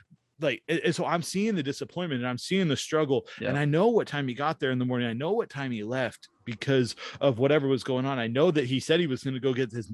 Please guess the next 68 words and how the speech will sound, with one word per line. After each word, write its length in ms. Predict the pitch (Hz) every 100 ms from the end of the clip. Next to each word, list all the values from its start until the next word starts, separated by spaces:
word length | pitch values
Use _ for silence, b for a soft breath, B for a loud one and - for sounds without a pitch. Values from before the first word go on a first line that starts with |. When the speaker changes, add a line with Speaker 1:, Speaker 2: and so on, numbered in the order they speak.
| -
Speaker 1:
lawn 260 | 123 139 139
mowed, 300 | 120 113 98
but 160 | -
didn't 180 | 127 127
get 160 | 117 120
that 180 | 117 107
done 200 | 156 190
this 220 | 120 -
week 160 | 110 -
because 340 | 113 - 135 120
of 100 | 101
somebody 600 | - 139 127 131 131 107 - - -
went 320 | 120 117 143
to 80 | -
the 60 | 139
hospital. 460 | 131 156 - 131 120
And 100 | 110
so 160 | 127
the 100 | 117
time 220 | - 139
that 80 | 131
he 80 | 127
would 100 | 120
normally 280 | 131 139 135
spend 240 | - 135
doing 220 | 139 135
that 280 | 139 156 165 _ b _ _ _ 117
didn't 220 | 151 147
get 160 | 135 110
done. 380 | 151 143 101 -
And 80 | 131
so 100 | - B B B -
I 160 | 156
get 160 | 170 -
to 80 | 120
see 240 | 190 165
all 80 | 117
Speaker 2:
Yes. 60 | 101
Speaker 1:
that 160 | 90
stuff, 300 | - 92 - _ _
right? 180 | 113 135
'Cause 120 | 143 156
I'm 140 | 139
there. 260 | 151 110 - B
Speaker 2:
Yeah. 140 | 180 -
Speaker 1:
So 200 | - 196
then 280 | 190 170 -
it 180 | 165 147
makes 240 | 208 185
sense 460 | - 185 113 - - _ _ 147
that 120 | 156
is 120 | 156
the 80 | 139
guy 220 | 139 143
that's 240 | 143 123 -
here 540 | - 185 123 120 120
in 140 | 120 113
this 160 | 160
spot 340 | - 139 120 -
that 100 | 98
has 260 | 135 165 -
some 140 | 185
of 100 | 151
that 160 | 143 -
inside 440 | 156 - 175 165
inf-, 180 | 160 135
information, 680 | 143 139 127 139 - 175 175
Speaker 2:
Yep. 220 | 101